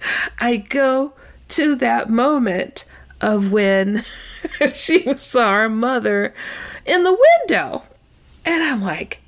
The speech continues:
"Are you seeing it now?" She goes, "Yeah." "Are you looking at Mom now?" "Yes.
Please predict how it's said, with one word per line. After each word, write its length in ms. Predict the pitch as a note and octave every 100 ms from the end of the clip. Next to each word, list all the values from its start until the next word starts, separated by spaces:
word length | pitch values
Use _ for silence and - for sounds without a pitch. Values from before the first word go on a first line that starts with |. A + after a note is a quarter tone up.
| - - - - -
"Are 100 | A#2+
you 140 | A2+
seeing 460 | - - D#3 D#3 F3
it 160 | F#3 -
now?" 400 | E3 E3+ A#3 E4+
She 220 | - -
goes, 380 | - - - - -
"Yeah." 460 | A#2+ A2+ C3+ - - - - - - - -
"Are 80 | F3+
you 140 | E3+
looking 320 | - - E3
at 140 | D#3+ D3+
Mom 300 | D3 D3+ F3
now?" 380 | E3+ F3+ A#3+ - - - - -
"Yes. 840 | E4 D4+ C#4+ F3 E3 - - -